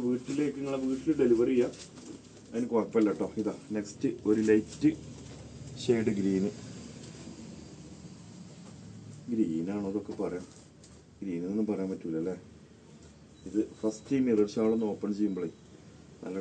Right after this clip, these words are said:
ടാസ്ക്കാണ്. ഇത് സത്യത്തിൽ ഞങ്ങൾ ആദ്യം ഓപ്പൺ ചെയ്ത് വെക്കലുണ്ട്, ഇന്ന് ലോഡ് വന്നപ്പോൾ കുറച്ച് സമയം വൈകി. അപ്പോൾ അതുകൊണ്ട് ഇടപെടാന്ന്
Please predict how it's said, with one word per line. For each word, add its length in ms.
ടാസ്ക്കാണ്. 500
ഇത് 100
സത്യത്തിൽ 340
ഞങ്ങൾ 200
ആദ്യം 240
ഓപ്പൺ 240
ചെയ്ത് 220
വെക്കലുണ്ട്, 440
ഇന്ന് 200
ലോഡ് 300
വന്നപ്പോൾ 300
കുറച്ച് 180
സമയം 260
വൈകി. 340
അപ്പോൾ 180
അതുകൊണ്ട് 260
ഇടപെടാന്ന് 600